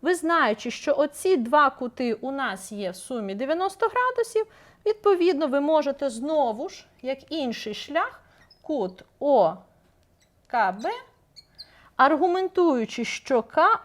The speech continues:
О А — це у нас висота в рівнобедреного трикутника, вона ж медіана і бісектриса, то тут кут дев'яносто градусів. І, відповідно, ми від дев'яносто віднімаємо шістдесят шість. І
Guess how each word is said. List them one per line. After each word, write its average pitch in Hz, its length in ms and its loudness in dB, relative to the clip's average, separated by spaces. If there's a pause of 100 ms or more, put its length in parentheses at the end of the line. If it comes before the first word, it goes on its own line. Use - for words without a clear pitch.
О 254 360 2 (180)
А — 233 260 4 (200)
це 247 560 4
у 240 100 -6
нас 214 380 -6
висота 233 680 -6
в 185 80 -12
рівнобедреного 277 600 -8
трикутника, 311 560 -10
вона 214 340 -10
ж - 120 -20
медіана 185 560 -12
і 214 100 -14
бісектриса, 226 640 -6
то 269 180 -6
тут 269 300 -8
кут 226 260 -8
дев'яносто 208 680 -4
градусів. 392 500 -4 (540)
І, 370 100 -2
відповідно, 311 640 -2
ми 277 240 0
від 254 200 -4
дев'яносто 381 560 -4
віднімаємо 254 600 -10
шістдесят 226 640 -8
шість. 190 360 -14 (580)
І 523 80 -6